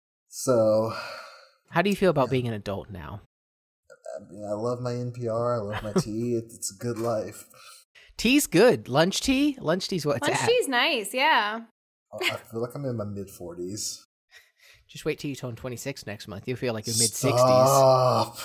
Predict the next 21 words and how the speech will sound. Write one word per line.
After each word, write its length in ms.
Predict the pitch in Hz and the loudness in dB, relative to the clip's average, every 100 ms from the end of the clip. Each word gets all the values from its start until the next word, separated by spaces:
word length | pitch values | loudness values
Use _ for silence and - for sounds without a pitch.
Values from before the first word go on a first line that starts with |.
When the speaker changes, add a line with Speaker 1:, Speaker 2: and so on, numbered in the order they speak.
| - | -8
Speaker 2:
<laughs> 1200 | 294 233 185 - - - _ _ _ _ - - | -6 -2 -4 -6 -14 -14 _ _ _ _ -20 -4
Do 80 | 175 | -2
I 60 | |
need 100 | 233 | 0
to 80 | - | -2
stop 220 | - 202 | 0 0
reminding 340 | 185 131 123 143 | 0 -4 -4 -4
you 100 | 151 | -4
of 60 | 151 | 0
that? 280 | 165 170 - _ _ - | 0 -2 -8 _ _ -10
Speaker 1:
Yes. 960 | 104 123 135 139 131 - - - - _ _ _ _ - | -4 4 6 6 4 2 -4 -6 -12 _ _ _ _ 0
Also, 200 | 170 311 | 2 2
I 40 | |
found 140 | 160 | 4
out 80 | 175 | 6
I 20 | 143 | 4
have 100 | - | 2
to 100 | 113 | 0
work 220 | 113 113 | 0 -4
the, 80 | |
my, 140 | 104 | -8